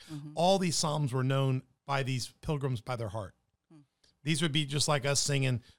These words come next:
Speaker 2: a song that we've known all our life, you know, and it would be like us singing Amazing Grace or, or, or What a Friend We Have in Jesus. They would have all known these. They would have memorized these, and they would just know these psalms well. So they were sung in anticipation of reaching the top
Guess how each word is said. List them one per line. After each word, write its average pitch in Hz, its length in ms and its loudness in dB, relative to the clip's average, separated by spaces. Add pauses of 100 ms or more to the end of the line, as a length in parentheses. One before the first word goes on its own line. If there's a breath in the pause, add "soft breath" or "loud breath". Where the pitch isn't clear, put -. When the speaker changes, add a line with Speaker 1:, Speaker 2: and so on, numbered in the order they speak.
Speaker 2:
a 117 60 -14
song 135 460 2 (260 soft breath)
that 123 80 -8
we've 131 160 -2
known 131 240 2
all 127 140 2
our 127 160 0
life, 117 400 -4
you 127 120 -6
know, 117 240 -4 (320 soft breath)
and 135 240 -6
it 147 40 -2
would 156 100 0
be 165 140 0
like 151 160 2
us 151 160 0
singing 135 320 2
Amazing 120 360 0
Grace 104 400 -6
or, 104 180 -8 (300 soft breath)
or, 110 300 -4 (120)
or 127 300 -8
What 131 140 2
a - 20 0
Friend 135 220 -2
We 127 80 0
Have 123 240 0
in 113 80 -4
Jesus. 98 480 -8 (200)
They 143 200 -2
would 143 160 2
have 123 80 -4 (100)
all 147 300 2
known 143 260 2
these. 139 200 -2
They 135 60 -2
would 117 120 -4
have 107 80 -4
memorized 127 640 -2
these, 127 340 -8 (320 loud breath)
and 117 160 -4
they 127 140 -2
would 110 200 -8
just 120 220 -10
know 120 140 -2
these 113 180 -6
psalms 110 320 -8
well. 107 140 -8
So 139 120 -6
they 180 120 2
were 190 100 2
sung 185 400 2 (280 loud breath)
in 156 120 -2
anticipation 151 720 -2
of 131 100 -6
reaching 151 280 -4
the 135 60 -4
top 143 360 -2